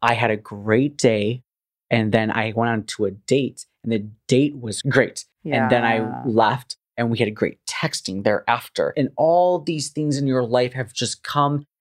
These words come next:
Speaker 1: and the stars have aligned and everything is working out. And, you know, it's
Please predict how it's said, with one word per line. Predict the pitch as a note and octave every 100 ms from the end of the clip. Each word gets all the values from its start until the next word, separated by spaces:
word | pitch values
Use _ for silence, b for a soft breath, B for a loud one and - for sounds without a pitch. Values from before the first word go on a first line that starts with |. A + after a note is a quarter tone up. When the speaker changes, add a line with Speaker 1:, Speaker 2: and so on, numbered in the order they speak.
| -
Speaker 1:
and | A#2
the |
stars | - - - C#3 D#3 D#3
have | D#3+ D3+
aligned | D#3 D3 C#3+ C#3+ C#3+ - _
and | C3 A#2+ -
everything | D3 D#3 E3+ E3 D3+
is | D3 -
working | C3+ C3 C3
out. | A#2+ B2 - _ -
And, | C3+ B2
you | B2+
know, | B2 A2+
it's | A2 A#2+